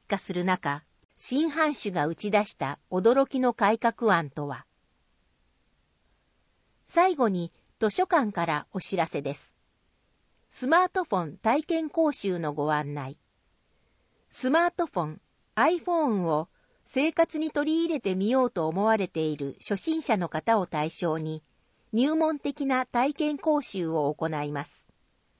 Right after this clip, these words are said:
一回につき四十分、予約制です。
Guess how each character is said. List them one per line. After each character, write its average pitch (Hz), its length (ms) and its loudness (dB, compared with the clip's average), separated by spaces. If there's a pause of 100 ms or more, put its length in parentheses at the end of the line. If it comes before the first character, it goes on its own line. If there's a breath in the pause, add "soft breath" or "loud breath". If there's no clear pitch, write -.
(280)
一 240 120 -2 (120)
回 339 260 2
に 214 140 0
つ - 180 -18
き 175 300 -4
四 240 260 2
十 277 160 -4 (180)
分、 147 280 -8 (500)
予 214 120 8
約 269 260 4
制 254 260 4
で 208 140 0
す。 - 220 -20